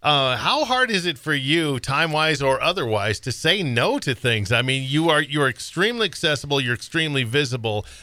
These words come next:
but there has to be a few things where it just doesn't work out. It's, it's gotta be difficult 'cause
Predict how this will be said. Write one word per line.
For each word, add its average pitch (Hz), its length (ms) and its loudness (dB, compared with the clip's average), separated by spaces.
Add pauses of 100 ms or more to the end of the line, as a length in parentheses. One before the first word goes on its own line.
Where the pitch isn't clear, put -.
but 131 140 0
there 131 120 2
has 143 240 0
to 160 80 -6
be 131 140 -2
a 120 60 0
few 143 220 -2
things 135 340 -2
where 120 80 0
it - 20 -8
just 101 160 -8
doesn't 113 240 0
work 117 220 -2
out. 127 160 4
It's, 113 80 -4
it's 139 180 -4
gotta 208 220 2
be 170 100 -2
difficult 147 380 -2
'cause 139 180 -2